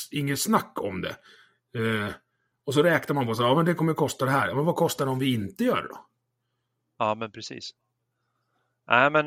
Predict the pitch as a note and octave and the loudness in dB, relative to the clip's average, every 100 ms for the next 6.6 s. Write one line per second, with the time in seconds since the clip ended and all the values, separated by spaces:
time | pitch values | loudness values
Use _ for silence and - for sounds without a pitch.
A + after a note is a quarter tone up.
0 | - D3+ D3+ E3 D3+ C#3+ C#3+ A#2+ A2+ D3 | 2 6 8 8 8 6 6 4 2 4
1 | D3+ D3+ A2+ D3+ D#3 F3 D#3+ D3+ E3+ F3+ | 6 4 0 0 2 2 2 2 6 8
2 | F#3+ D#3 B2 A#2+ B2+ D#3+ - - - F2 | 8 6 4 2 2 0 0 -6 -8 -6
3 | - - C#3 B2 B2 A#2 A2 C#3 C3 E2+ | -8 0 0 2 0 0 0 0 -2 -4
4 | - - G#2 G#2 B2+ C3+ C#3 - C3+ C3+ | -14 -14 -10 -8 -2 2 2 0 -4 -2
5 | C3 - B2+ B2+ A#2 A2+ A2+ A2+ A2 A2 | -4 -6 0 2 2 -2 -4 -6 -4 -4
6 | G#2 B2 E2+ D#2 D2 | -2 0 0 -2 -8